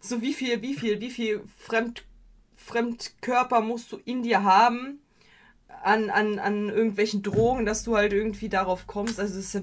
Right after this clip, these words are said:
wirklich schwierig. So, einfach nur dieser, dieser fucking Vogel, der in,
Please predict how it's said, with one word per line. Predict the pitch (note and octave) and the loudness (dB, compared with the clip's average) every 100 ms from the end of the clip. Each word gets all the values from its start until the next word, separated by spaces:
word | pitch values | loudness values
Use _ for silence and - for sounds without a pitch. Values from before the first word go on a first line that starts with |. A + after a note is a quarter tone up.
| F3 | -6
wirklich | F#3+ B3+ C4+ - G3+ G3+ - | -6 -2 -2 -2 -4 -4 -6
schwierig. | F#3+ A#3 C4+ C#4 G3 G3+ G3+ - - - - | -6 -4 -2 -2 0 -2 -4 -12 -20 -20 -12
So, | - A3 G#3 | 4 6 8
einfach | G#3 A3 A#3 A#3+ | 6 4 2 0
nur | A#3+ | -2
dieser, | G#3 G3 G#3 | -2 0 0
dieser | G3+ G3 F#3+ G3 - | 0 0 0 0 -6
fucking | - - B3+ C4+ B3 A#3 - - _ | -10 2 2 2 -6 -6 -8 -20 _
Vogel, | - C4+ B3+ A#3 A#3+ A#3+ | -6 -2 2 4 4 4
der | G#3 F#3 - | 2 0 -2
in, | B3+ | -6